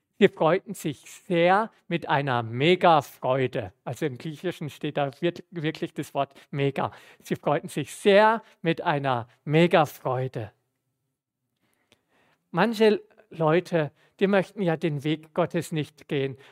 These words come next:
weil sie denken, „Oh, dann wird mein Leben so freudlos und trist und engstirnig“ und so. Und ich muss sagen, das Beispiel von den Sterndeutern lehrt uns genau das Gegenteil. Sie freuten sich sehr mit einer Mega-Freude.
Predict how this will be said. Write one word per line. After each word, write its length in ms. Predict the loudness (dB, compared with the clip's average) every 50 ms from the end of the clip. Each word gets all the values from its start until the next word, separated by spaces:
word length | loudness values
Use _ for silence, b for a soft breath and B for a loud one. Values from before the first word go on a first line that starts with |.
| B
weil 140 | -2 -2 0
sie 140 | 0 -2 -2
denken, 300 | 0 0 -2 -2 -4 -8
„Oh, 360 | -8 -8 -6 -8 -6 -6 -6
dann 220 | -6 -6 -6 -6 -6
wird 180 | -8 -8 -6
mein 220 | -6 -8 -6 -6 -6 -6 -6
Leben 360 | -4 -4 -4 -4 -6 -8 -12
so 500 | -14 -10 -8 -6 -4 -4 -2 -2 -4 -4 -6 _
freudlos 760 | -8 -2 0 2 4 4 2 2 0 -2 0 0 0 -2 -2 -6
und 340 | -8 -8 -10 -12 -16 _ 0
trist 420 | 4 4 4 4 2 -4 -14 -8
und 180 | -8 -6 -6 -8
engstirnig“ 840 | -6 -4 -4 -4 -4 -4 -6 _ 2 4 4 4 2 -2 -4 -2 -4
und 120 | -4 -2
so. 120 | -2 -4 -4 B B B B
Und 120 | 0 2 2
ich 160 | 2 2 2
muss 180 | 0 0 2
sagen, 300 | 2 2 2 2 2 -2 -6 -10
das 240 | -10 -12 -12 -14 _ _ _ 0
Beispiel 480 | 2 4 4 2 0 -2 -4 -4 -4 -4
von 300 | -2 2 2 2 2 2
den 240 | 0 -2 -2 -4 B B B B B B
Sterndeutern 800 | B B 0 0 0 2 2 4 6 6 6 4 2 -2 0 0
lehrt 440 | 0 0 0 0 0 -4 -4 -4
uns 260 | -4 -4 -4 -4 -4 -6
genau 300 | -4 -2 -2 -2 -2 -2
das 280 | -2 -4 -6 -6 -8
Gegenteil. 640 | -6 -4 -4 -4 -4 -6 -8 -4 0 0 0 0 -2 B B B B
Sie 200 | B 0 2 2
freuten 540 | 2 0 0 4 4 6 6 6 2 0 -6
sich 300 | -6 -4 -4 -4 -4 -6
sehr 420 | -14 -6 0 2 4 4 4 4 2
mit 340 | 2 0 0 0 -2 -2
einer 420 | 0 0 2 2 0 -2 -2 -2 -2
Mega-Freude. 1300 | -4 -2 0 0 2 2 2 4 4 4 4 4 0 -8 -4 0 0 2 2 0 0 0 0 -2 -2